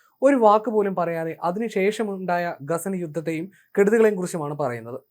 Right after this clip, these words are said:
എസ് ഐ ഒ തൊട്ട് യൂത്ത് ലീഗ് വരെയുള്ള വിവിധ സംഘടനകൾക്ക് ഈ ദിവസം ഫലത്തിൽ വിജയ ദിവസമാണ്. കേരളത്തിലെ ചില മാധ്യമങ്ങൾ പോലും ഒക്ടോബർ ഏഴിന്റെ രണ്ടാം വാർഷികത്തിൽ ഭാഗികമായി വെടിനിർത്തൽ വന്നത് ഹമാസിന്റെ വിജയമായിട്ടാണ് ചിത്രീകരിക്കുന്നത്.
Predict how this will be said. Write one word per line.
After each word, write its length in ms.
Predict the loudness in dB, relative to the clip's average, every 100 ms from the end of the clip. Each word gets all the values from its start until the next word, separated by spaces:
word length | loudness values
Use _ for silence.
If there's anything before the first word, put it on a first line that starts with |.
| _ -4
എസ് 220 | -2 0
ഐ 140 | 0
ഒ 40 | 0
തൊട്ട് 220 | -2 -4
യൂത്ത് 340 | -4 -4 -4
ലീഗ് 160 | -2 0
വരെയുള്ള 320 | 0 0 -4
വിവിധ 280 | -4 -6 -6
സംഘടനകൾക്ക് 720 | -6 -8 -6 -6 -4 -8 -10 -8
ഈ 100 | -2
ദിവസം 280 | 0 -2 -6
ഫലത്തിൽ 300 | -6 -6 -6
വിജയ 260 | -6 -4 -4
ദിവസമാണ്. 400 | -6 -8 -12 -14 _ _ _ -20 _ 6
കേരളത്തിലെ 480 | 8 8 4 4 2
ചില 200 | 2 2
മാധ്യമങ്ങൾ 520 | 2 0 0 -2 -2
പോലും 300 | -2 -2 -4
ഒക്ടോബർ 400 | -8 -2 0 0
ഏഴിന്റെ 280 | -4 -4 -6
രണ്ടാം 300 | -4 -6 -6
വാർഷികത്തിൽ 460 | -6 -8 -10 -8 -10
ഭാഗികമായി 600 | -6 -4 -4 -6 -8 -6 -6
വെടിനിർത്തൽ 520 | -4 -4 -4 -4 -6
വന്നത് 300 | -6 -10 -12 _ _ _
ഹമാസിന്റെ 460 | 4 4 4 0 -2
വിജയമായിട്ടാണ് 600 | -2 -4 -4 -6 -6 -10
ചിത്രീകരിക്കുന്നത്. 640 | -12 -10 -8 -8 -10 -12